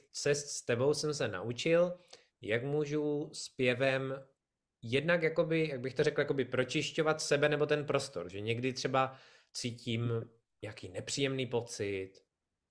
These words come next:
nebo nějaký tlak, nebo na mě třeba nějak nepříjemně tlačí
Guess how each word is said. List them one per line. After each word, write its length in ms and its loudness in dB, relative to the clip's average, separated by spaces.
nebo 160 -6
nějaký 340 -6
tlak, 640 4
nebo 240 -4
na 100 -4
mě 200 -4
třeba 260 -6
nějak 280 -4
nepříjemně 720 -4
tlačí 920 -6